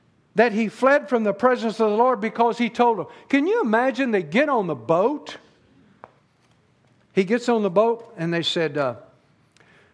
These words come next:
"We're just about to pull out from here and, uh, we don't have you listed." And he said, "I need a ticket and I need a ticket now."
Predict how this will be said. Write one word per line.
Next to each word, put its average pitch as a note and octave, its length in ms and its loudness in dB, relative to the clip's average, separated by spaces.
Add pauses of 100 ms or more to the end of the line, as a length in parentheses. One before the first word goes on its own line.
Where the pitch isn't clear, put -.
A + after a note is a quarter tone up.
(300)
"We're F#3 120 0
just A#3 260 -2
about A3 280 2
to - 60 -10
pull A3+ 260 0
out A#3+ 240 0
from F3+ 140 -4
here F#3+ 340 0
and, D3+ 180 -6
uh, C#3 300 -2 (680)
we G3 140 4
don't A#3 200 0
have G3 200 0
you G3+ 340 -2 (460)
listed." F#3 560 0 (1200)
And G3 140 2
he G3+ 60 0
said, F#3+ 200 0
"I A3 120 2
need A3 200 0
a F3 80 -2
ticket G#3 440 0
and D#3+ 80 -4
I F#3 120 0
need E3+ 220 0
a D3+ 60 -4
ticket - 400 -4
now." D#3 340 -6